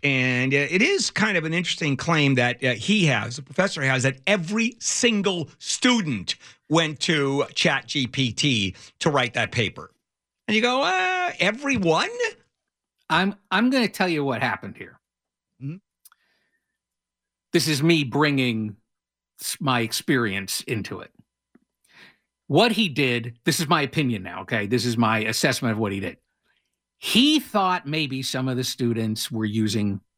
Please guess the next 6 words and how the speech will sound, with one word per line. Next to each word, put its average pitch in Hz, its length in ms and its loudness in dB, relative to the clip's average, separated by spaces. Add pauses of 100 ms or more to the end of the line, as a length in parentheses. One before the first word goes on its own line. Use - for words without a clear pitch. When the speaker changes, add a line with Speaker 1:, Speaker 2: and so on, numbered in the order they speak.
(1080)
Speaker 2:
Chat, 107 380 0 (460)
uh, 131 80 2
Chat 120 320 0
G 107 180 -6
P 101 200 -8
T. - 260 -16